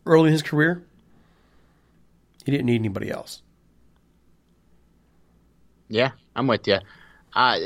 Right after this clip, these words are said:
Speaker 2: what really got me mad about the T O was him not getting in the second time. Uh, you wanna knock him once, sure, I get it. Um, he obviously kind of helped blow up a couple teams, but knock him one year, I think two years was kind of insane to me.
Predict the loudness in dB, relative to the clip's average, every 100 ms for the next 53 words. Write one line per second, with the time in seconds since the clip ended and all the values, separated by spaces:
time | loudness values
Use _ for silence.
0 | -6 0 2 4 6 6 4 0 -2 -2
1 | -4 -6 -4 -4 -4 -6 -4 -4 -4 -8
2 | -8 -12 -8 -8 -8 -12 -8 -8 -8 -14
3 | _ -2 -2 0 2 4 4 2 -2 -4
4 | -12 -12 -12 -16 -16 -8 -6 -4 -4 -6
5 | -8 -10 -18 -20 _ -4 0 0 0 -6
6 | -8 -2 0 0 -4 -12 -10 -10 -10 -14
7 | _ _ _ _ _ _ _ -6 -2 -2
8 | -4 -4 0 2 2 0 -6 -8 -8 -10
9 | -8 -6 -10 -16 _ _ _ _ -2 0
10 | 2 -2 -4 _ _ _ _ _ _ _
11 | _ -20 -20 -6 2 2 2 -6 -6 -8
12 | -6 -6 -8 _ _ -8 -8 -8 -8 -6
13 | -6 -8 -10 -6 -6 -8 -12 -8 -8 -8
14 | -8 -8